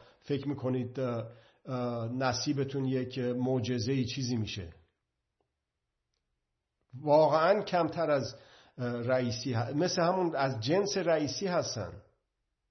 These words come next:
حالا چون انگلیسی حرف می‌زنه دلیل نمیشه. الان ببینید بعد از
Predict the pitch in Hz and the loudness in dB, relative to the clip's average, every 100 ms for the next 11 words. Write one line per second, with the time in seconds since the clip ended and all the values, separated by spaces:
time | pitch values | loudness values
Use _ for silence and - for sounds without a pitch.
0 | _ _ _ 135 135 - 165 165 151 143 | _ _ _ -8 -6 -4 -2 2 2 2
1 | 135 117 147 139 - 139 131 143 165 156 | 0 0 0 0 0 -2 -2 0 2 2
2 | 131 170 196 190 165 135 104 85 - _ | 2 0 0 -2 -2 -4 -6 -8 -16 _
3 | _ _ _ _ _ _ _ 131 151 170 | _ _ _ _ _ _ _ -2 0 -2
4 | 180 180 151 151 156 165 156 | -2 -2 0 2 2 2 -2